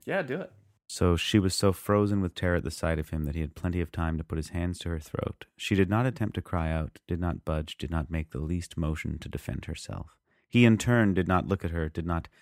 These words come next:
Speaker 2: see her delicate freckled face, her red lips, her large sparkling green eyes, keeping his eyes closed tight as he strangled her, for he had only one concern, not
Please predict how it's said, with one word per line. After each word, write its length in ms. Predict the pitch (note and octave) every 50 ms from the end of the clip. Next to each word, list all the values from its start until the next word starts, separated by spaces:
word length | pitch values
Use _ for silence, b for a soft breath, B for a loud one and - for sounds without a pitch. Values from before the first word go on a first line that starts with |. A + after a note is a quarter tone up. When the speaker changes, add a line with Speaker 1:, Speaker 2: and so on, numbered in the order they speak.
| b b b
Speaker 2:
see 240 | - - A2 G#2 F#2+
her 120 | F#2 F#2+
delicate 480 | E2 D#2+ F#2 F2+ F2+ F#2 - - - -
freckled 380 | - - F2+ - - D#2+ D#2
face, 320 | - - F2+ E2+ E2+ - -
her 160 | - - D#2
red 240 | E2 F2+ F2 E2 -
lips, 280 | F#2 F#2 F2+ - -
her 100 | - E2
large 420 | D#2 D#2 D#2+ D#2+ E2 E2 D#2 - -
sparkling 480 | - - F2 F2 E2 - F2 F2 E2+
green 240 | D#2+ E2 E2 E2 D#2+
eyes, 300 | E2 E2 E2 E2 E2 - B B B B B B _
keeping 300 | - C3 A#2+ G2+ A2 G#2
his 120 | G2+ F#2
eyes 220 | G2+ G2 G2 F#2 -
closed 420 | - - - G2 F#2+ F2+ - -
tight 280 | - - G#2 G2+ F2+ F2
as 80 | E2
he 100 | - E2
strangled 480 | D#2+ - - F#2+ F#2 F2+ E2 E2 D#2 -
her, 160 | - D#2+ D2
for 160 | - - E2
he 140 | D#2+ E2+ F2
had 100 | E2+ E2+
only 200 | F2 F2+ F2+ F2+
one 240 | E2 F2+ F#2+ F#2+ F#2+
concern, 640 | - F#2 F2+ D#2+ - - F#2+ F#2+ E2+ D#2 D2+ D2+ - b b b b b b b b b _
not 220 | E2+ E2+ E2 D2+